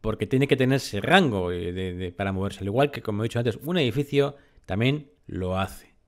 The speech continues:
Un edificio, unos rascacielos o a partir de unas alturas, pues también tiene ese margen de oscilación del edificio, porque es que si no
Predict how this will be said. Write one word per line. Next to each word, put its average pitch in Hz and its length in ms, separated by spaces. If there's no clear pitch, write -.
Un 101 60
edificio, 95 240
unos 98 120
rascacielos 180 680
o 113 60
a - 20
partir 107 280
de 104 40
unas 101 220
alturas, 175 680
pues 95 180
también 131 320
tiene 139 180
ese 113 160
margen 117 540
de 110 560
oscilación 117 480
del 113 100
edificio, 127 380
porque 107 260
es - 60
que - 120
si 117 160
no 127 340